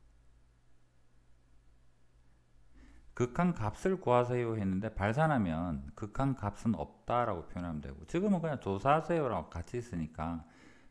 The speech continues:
"수렴해요", "발산해요"라고 표현하면 되고요. 자, 얘는 주어진 그래프 가지고 그냥 한번 복습 삼아 해봅시다. N분의 일 같은 경우에는 일 대입하면 일, 이분의 일, 삼분의 일, 사분의 일 계속 가겠죠.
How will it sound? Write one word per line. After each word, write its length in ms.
"수렴해요", 800
"발산해요"라고 1000
표현하면 340
되고요. 380
자, 160
얘는 440
주어진 320
그래프 320
가지고 320
그냥 180
한번 560
복습 420
삼아 460
해봅시다. 460
N분의 500
일 120
같은 360
경우에는 460
일 200
대입하면 520
일, 560
이분의 460
일, 160
삼분의 440
일, 60
사분의 400
일 60
계속 220
가겠죠. 520